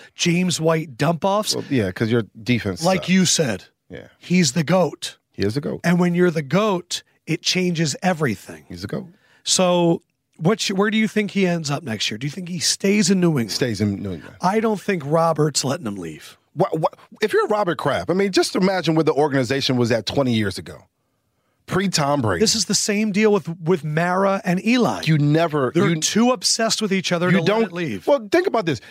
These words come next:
Speaker 2: You kick Tom Brady out now. S-, so this is what happened with organizations. You have a great player.
Speaker 1: It's not really kicking him out. It would be
Speaker 2: Oh.
Speaker 1: Tom saying, "I don't wanna be here."
Speaker 2: Maybe.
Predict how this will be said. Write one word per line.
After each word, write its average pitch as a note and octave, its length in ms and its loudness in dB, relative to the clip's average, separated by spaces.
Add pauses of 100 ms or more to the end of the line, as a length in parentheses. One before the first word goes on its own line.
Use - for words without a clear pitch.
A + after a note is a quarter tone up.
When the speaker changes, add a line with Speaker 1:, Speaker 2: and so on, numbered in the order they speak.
Speaker 2:
You G3+ 220 4
kick - 280 -2
Tom G#3 260 0
Brady G3 300 0
out F3 140 2
now. G2+ 320 -2 (640)
S-, - 300 -2
so A3+ 140 2
this C4+ 160 2
is - 80 -2
what G#3 140 4
happened D#3+ 260 0
with B2+ 100 -4
organizations. A#2 760 0 (460)
You E3 100 4
have G#3 100 0
a F#3 60 -2
great D#3+ 260 0
player. A2+ 280 0
Speaker 1:
It's - 120 -16
not C4 80 0
really F3 140 0
kicking E3 320 -4
him C#3+ 100 -4
out. D3 300 -2
It F3 80 0
would G3 100 2
be F3 80 0
Speaker 2:
Oh. A2+ 60 -6
Speaker 1:
Tom A3+ 360 -2
saying, E3 300 0
"I D3+ 80 2
don't D3 140 2
wanna C3 140 -4
be A2+ 180 -4
here." F#2 240 -14
Speaker 2:
Maybe. F2+ 400 -2